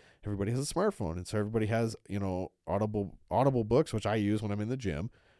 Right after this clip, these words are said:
Uh, they have, uh, Kindles, which I cannot stand. And, and, or they don't even read,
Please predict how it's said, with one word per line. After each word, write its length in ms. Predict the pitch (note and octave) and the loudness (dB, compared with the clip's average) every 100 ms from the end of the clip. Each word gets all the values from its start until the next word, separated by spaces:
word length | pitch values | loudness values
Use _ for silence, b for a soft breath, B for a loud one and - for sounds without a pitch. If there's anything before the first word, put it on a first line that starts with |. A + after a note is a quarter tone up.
| b | b
Uh, 280 | - E2 E2+ | -6 -4 -4
they 140 | F2 G2 | -2 -2
have, 420 | A2+ G#2+ G#2 G2+ | 0 0 -2 -2
uh, 160 | G2+ F#2 | -2 0
Kindles, 500 | - C3+ C3 C3 A#2+ | 0 4 6 4 4
which 200 | G2+ - | -2 -2
I 120 | G2+ | -4
cannot 720 | G2+ - G#2+ G#2 G2+ G2 G2+ - | -4 -4 -4 -2 -2 -2 -4 -6
stand. 500 | - D#2+ D2 G2+ - _ _ _ _ _ _ _ _ _ | -8 -6 -4 -6 -8 _ _ _ _ _ _ _ _ _
And, 720 | A2+ A#2 A#2 A#2 A2+ A2 G2+ - _ - | 0 2 2 0 0 0 -4 -10 _ -2
and, 200 | C3+ D3 | 4 6
or 140 | C3 | 8
they 120 | C3 | 6
don't 200 | C3 C#3 | 6 4
even 240 | C3+ C3 B2+ | 4 2 2
read, 380 | D#3+ E3 B2 | 4 6 4